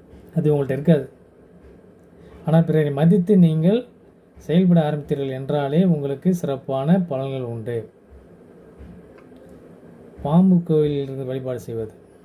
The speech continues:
காளகஸ்தியில நீங்க போயிட்டு வரலாம். காளகஸ்தியில நீங்க போயிட்டு வந்தீங்கன்னா உங்களுக்கு சிறப்பா இருக்கும். இந்த திருநாகேஸ்வரம் போயிட்டு வருவது, துர்க்கை வழிபாடு, இது அனைத்தையுமே செய்யலாம். ராகுக்குரிய தானியங்கள் பார்த்தீங்கன்னா உளுந்து, உளுந்து வடை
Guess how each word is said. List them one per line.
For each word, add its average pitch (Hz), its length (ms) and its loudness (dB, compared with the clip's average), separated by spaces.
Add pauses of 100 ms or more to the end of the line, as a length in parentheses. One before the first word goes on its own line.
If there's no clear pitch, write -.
(1300)
காளகஸ்தியில 170 460 2
நீங்க 160 220 4
போயிட்டு 127 220 -10
வரலாம். 120 280 -14
காளகஸ்தியில 156 380 -2
நீங்க 160 160 4
போயிட்டு 143 180 -8
வந்தீங்கன்னா 147 240 -4
உங்களுக்கு 131 240 -10
சிறப்பா 127 260 -10
இருக்கும். 110 320 -14 (520)
இந்த 147 140 -4
திருநாகேஸ்வரம் 156 680 2
போயிட்டு 120 200 -12
வருவது, 113 340 -12 (1200)
துர்க்கை 151 280 2
வழிபாடு, 120 480 -4 (440)
இது 139 100 -6
அனைத்தையுமே 147 380 -2
செய்யலாம். 120 480 -8 (240)
ராகுக்குரிய 160 580 2
தானியங்கள் 139 400 -6
பார்த்தீங்கன்னா 131 380 -6
உளுந்து, 135 280 -8 (220)
உளுந்து 147 320 -2
வடை 127 280 -6